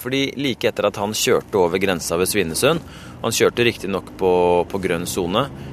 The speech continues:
kvart over fire på ettermiddagen, like etter så ble han vinket til side. Og tollerne fattet mistanke da han sa han skulle til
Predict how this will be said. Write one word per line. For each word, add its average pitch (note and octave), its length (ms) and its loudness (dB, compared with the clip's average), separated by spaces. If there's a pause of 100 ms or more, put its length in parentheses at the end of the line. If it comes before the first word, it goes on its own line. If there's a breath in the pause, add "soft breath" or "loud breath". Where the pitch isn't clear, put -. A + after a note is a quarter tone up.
(140)
kvart G#2 280 0
over G#2 160 4
fire F#2 240 2
på G2+ 100 4
ettermiddagen, A#2+ 420 0 (680 loud breath)
like C3 280 2
etter C3+ 360 2
så C3 160 -2
ble G2+ 120 4
han G#2+ 160 0
vinket D#2+ 400 -6
til G2 120 0
side. D2+ 300 -4 (440)
Og A2+ 80 0
tollerne A2 400 6
fattet A2 380 0
mistanke G#2+ 580 -2
da G#2+ 160 2
han G#2+ 120 -2
sa F#2 120 0
han G2 140 -2
skulle F2+ 260 -8
til G#2+ 220 -8